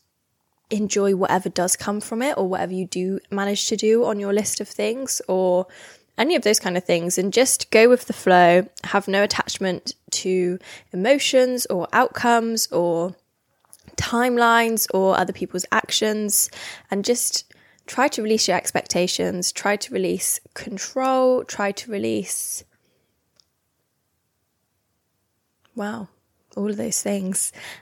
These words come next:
and try to just go with the flow. I do feel a little bit like I've ran out of things to say, to be honest with you. I was a little bit nervous before doing this podcast, 'cause obviously I didn't do last week's one, and I was like, "Oh,"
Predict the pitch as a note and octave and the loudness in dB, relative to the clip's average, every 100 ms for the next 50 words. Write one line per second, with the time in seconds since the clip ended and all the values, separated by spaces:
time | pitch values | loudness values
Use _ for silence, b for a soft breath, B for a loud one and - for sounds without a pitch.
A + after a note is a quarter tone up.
0 | _ G#3 G3+ - A3+ - G#3+ G3+ G#3+ G#3 | _ -6 -4 -4 -4 -4 -6 -4 -2 -2
1 | G3+ - F#3+ - A3+ A#3 G2+ G#3 B B | -2 -6 -6 2 4 4 0 -4 B B
2 | B B _ A#3 A#3+ C#4 D4 - A#3+ A3 | B B _ 2 2 2 -2 4 4 6
3 | G3+ G#3 - F3+ F#3 - _ _ _ _ | 6 4 4 4 4 2 _ _ _ _
4 | - G3+ F#3+ - F#3+ F#3+ F#3 - - - | 2 4 4 2 4 4 2 -2 -14 -4
5 | G3 G3 F#3+ - - F3+ F#3 - - - | 0 0 -2 -4 -2 0 0 -2 -2 4
6 | G#3 - - - - _ _ _ - - | 4 4 0 -4 -10 _ _ _ -8 -6
7 | - F3 F3 G3 - F#3 G#3+ B B B | -4 -4 -4 -6 -2 0 0 B B B
8 | B A3 C#4+ C#4 G3+ G#3+ A#3 A#3 E3 - | B 4 8 8 8 8 6 6 2 -4
9 | - F3 E3+ E3+ E3+ - E3 - F3 - | -2 2 2 0 -2 -4 -4 0 0 0
10 | - F#3+ F#3+ G#3 G3 G3 - G3 G3 G3 | -2 0 0 0 0 -2 0 2 2 0
11 | - D3+ - E3+ E3+ F3 F3 G#3+ - C4 | -4 -6 -4 -4 -4 -4 -4 -6 -2 -2
12 | C#4 C4+ C4 | 0 0 -2